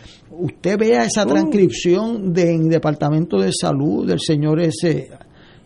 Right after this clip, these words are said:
Speaker 1: que, que llegó allí y dice, "Ah, ganamos nosotros, ahora nos toca a nosotros", y le duplican y le aumentan. Eh, eso está en la grabación y ahora somos los de confianza de Fortaleza. Llega allí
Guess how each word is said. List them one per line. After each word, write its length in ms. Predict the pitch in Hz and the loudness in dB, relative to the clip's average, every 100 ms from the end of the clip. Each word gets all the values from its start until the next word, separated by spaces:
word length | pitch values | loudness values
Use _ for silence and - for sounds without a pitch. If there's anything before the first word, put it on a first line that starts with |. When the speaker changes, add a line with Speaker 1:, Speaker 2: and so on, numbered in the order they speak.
| - - | -20 -2
Speaker 1:
que, 180 | 156 | -2
que 160 | 151 165 | 2 4
llegó 280 | 156 143 165 | 4 4 4
allí 120 | 165 | 4
y 80 | 165 | 4
dice, 160 | 143 | 4
"Ah, 100 | 156 | 2
ganamos 480 | 165 185 233 233 247 | 4 2 2 2 2
nosotros, 560 | 254 226 233 254 254 233 | 0 2 4 6 4 0
ahora 180 | 190 214 | -2 -2
nos 180 | 220 202 | -4 -4
toca 220 | 220 214 | -4 -2
a 20 | |
nosotros", 480 | 196 185 220 233 226 | -4 -2 -4 -2 0
y 40 | |
le 120 | 214 | 0
duplican 640 | 170 165 170 180 240 247 214 | 2 0 2 2 2 0 0
y 80 | 190 | 2
le 80 | 180 | 2
aumentan. 600 | 170 165 202 - 190 165 - - - - | 2 0 -2 -2 -4 -4 -10 -18 -20 -6
Eh, 140 | 156 | -2
eso 160 | 165 208 | 0 0
está 240 | 185 - | 0 0
en 80 | 220 | 0
la 140 | 339 277 | 2 0
grabación 680 | 208 160 139 - 208 269 208 | 0 0 -2 -2 -2 -2 0
y 60 | |
ahora 220 | 160 175 208 | 2 2 4
somos 260 | 220 254 262 | 4 6 6
los 100 | 226 | 6
de 80 | |
confianza 680 | 220 202 165 175 185 247 233 | 4 2 2 2 4 4 4
de 100 | 196 | 2
Fortaleza. 760 | 165 175 143 - 156 180 - 147 | 2 0 0 0 2 2 2 0
Llega 280 | 151 180 | 2 4
allí 360 | 214 220 320 277 | 4 6 4 2